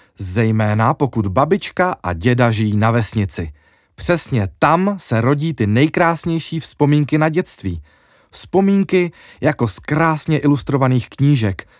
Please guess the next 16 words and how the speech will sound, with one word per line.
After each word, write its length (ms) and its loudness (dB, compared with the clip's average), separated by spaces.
s 160 -8
vůní 320 2
malin 520 2
a 100 -6
babičiných 540 0
koláčů. 600 0
Zkrátka 680 0
pohádka. 580 -6
Přesně 420 -2
takové 380 0
prázdniny 640 2
prožívaly 640 2
kamarádky 720 0
Anička, 640 0
Markétka, 800 0
Zuzanka 760 0